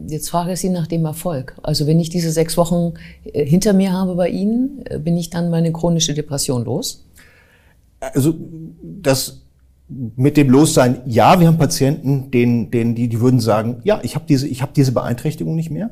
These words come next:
Speaker 1: Mhm.
Speaker 2: Äh, ich glaub, das Wesentliche ist das, ist das Zwischenmenschliche. Also wir kriegen schon, äh, signifikante, äh, Reduzierungen, ähm,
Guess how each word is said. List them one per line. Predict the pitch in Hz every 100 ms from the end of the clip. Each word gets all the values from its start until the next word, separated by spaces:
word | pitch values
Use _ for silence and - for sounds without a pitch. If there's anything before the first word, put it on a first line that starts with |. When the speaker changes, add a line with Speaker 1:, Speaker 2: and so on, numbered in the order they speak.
| -
Speaker 1:
Mhm. | - 160 - - _ - -
Speaker 2:
Äh, | 139
ich | 147
glaub, | 185
das | 160
Wesentliche | 127 185 208 185
ist | 160 143
das, | 147 -
ist | 139
das | 135 -
Zwischenmenschliche. | 123 170 160 165 165 170 220 - _
Also | - 123 139
wir | 123 131
kriegen | - 151 160
schon, | - 139 139 135 -
äh, | 117 117 107 117
signifikante, | 120 131 131 127 127 127 131 135 120 - - - -
äh, | 113
Reduzierungen, | 107 104 131 131 - 123 123 117 117 113 110 110
ähm, | 104 104 104 104